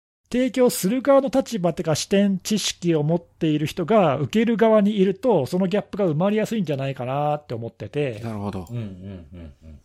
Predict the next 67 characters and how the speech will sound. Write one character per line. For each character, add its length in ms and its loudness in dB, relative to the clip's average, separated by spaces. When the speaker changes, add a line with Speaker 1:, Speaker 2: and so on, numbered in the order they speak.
Speaker 1:
だ 60 -4
か 20 -
ら 80 4
そ 220 2
う 60 6
い 80 0
う 180 -2
の 640 -2
が、 320 0
ま 100 2
あ 40 2
例 120 2
え 20 6
ば 80 0
今 180 2
回 120 -2
の 60 -2
そ 100 -4
の 80 -4
水 160 0
産 160 -2
み 60 -6
た 80 -4
い 20 -2
な 80 -4
立 160 -4
場 80 -6
の 80 -6
人 160 -6
が 120 -6
ね、 180 -4
い 120 0
る 200 0
と、 200 2
Speaker 3:
は 120 2
い。 120 -10
Speaker 1:
な 80 -4
ん 20 -8
か 80 0
そ 140 -4
こ 160 4
を 40 6
結 200 -2
び 100 0
つ 80 -10
け 120 2
ら 80 4
れ 80 2
て 100 -6
さ、 320 -4
「こ 80 2
う 20 6
い 20 2
う 20 2
こ 80 0
と 80 0
で 100 -4
き 80 -6
ま 100 -2
す 120 -8
か？」 140 4
と 200 -8
か、 420 -2
Speaker 3:
う 40 -8
ん 40 -2
う 20 0
ん。 340 -10